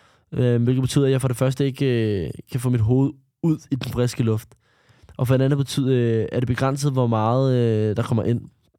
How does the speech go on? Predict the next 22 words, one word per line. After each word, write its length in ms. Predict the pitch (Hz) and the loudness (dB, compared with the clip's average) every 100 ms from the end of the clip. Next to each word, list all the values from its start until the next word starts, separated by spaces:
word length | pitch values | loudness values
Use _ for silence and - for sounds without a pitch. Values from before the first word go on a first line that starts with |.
| _ _ _ _ _ | _ _ _ _ _
Øh, 80 | 104 | -2
det 260 | 101 101 110 | 0 -2 -2
skal 140 | 123 | 0
lige 120 | 127 | 0
siges, 280 | 120 131 127 | 2 0 2
at 140 | 120 | 0
vinduet 400 | 117 123 127 127 | 0 0 0 0
altid 320 | 104 127 131 127 | 0 -2 -2 -2
kommer 260 | 131 117 | 0 0
fra, 340 | 120 120 104 - - | 0 0 -2 -4 -6
vinden 240 | 123 147 | -2 2
altid 180 | 143 135 | 0 0
kommer 160 | 143 127 | -2 0
fra 80 | 131 | 0
den 80 | |
anden 200 | 104 135 | 0 0
side, 280 | 147 131 131 | 0 0 2
hvor 100 | 120 | 2
mit 180 | 123 113 | 0 2
vindue 340 | 120 135 131 | 0 2 0
er. 140 | 107 110 - - _ _ _ _ _ _ - | 0 -2 -6 -20 _ _ _ _ _ _ 0
Øh, 840 | 120 113 113 110 104 101 90 76 | 2 4 2 2 2 0 0 -2